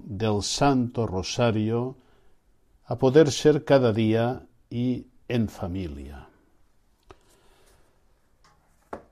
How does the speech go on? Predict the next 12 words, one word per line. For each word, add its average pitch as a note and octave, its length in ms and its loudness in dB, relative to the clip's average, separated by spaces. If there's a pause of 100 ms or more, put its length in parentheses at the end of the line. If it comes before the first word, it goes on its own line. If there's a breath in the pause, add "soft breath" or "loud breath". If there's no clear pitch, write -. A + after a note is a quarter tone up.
(640)
He A#3 140 6
acudido D3 1080 6 (140)
a C3 140 4
un D3 200 8
documento B2+ 840 6
pontificio A#2+ 1120 4 (720)
que G#2 160 -8
ya G#2+ 140 -2
tiene A2 640 -2 (240 loud breath)
dieciocho A2 920 -4
años B2 380 -2
casi, A#2 560 -2